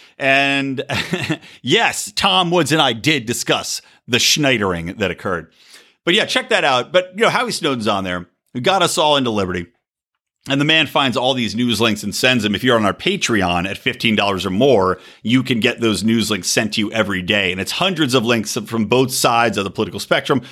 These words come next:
A lot of libertarian stuff in there as well. In addition to a lot of crypto stuff if you're into crypto.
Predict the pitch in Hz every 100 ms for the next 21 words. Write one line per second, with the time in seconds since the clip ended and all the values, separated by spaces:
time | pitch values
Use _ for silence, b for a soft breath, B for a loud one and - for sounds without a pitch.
0 | B 127 110 113 - - 117 104 104 107
1 | 117 101 92 101 101 - B B 202 185
2 | 196 185 160 147 135 - - - 110 92
3 | 117 98 110 104 107 98 98 - 98 -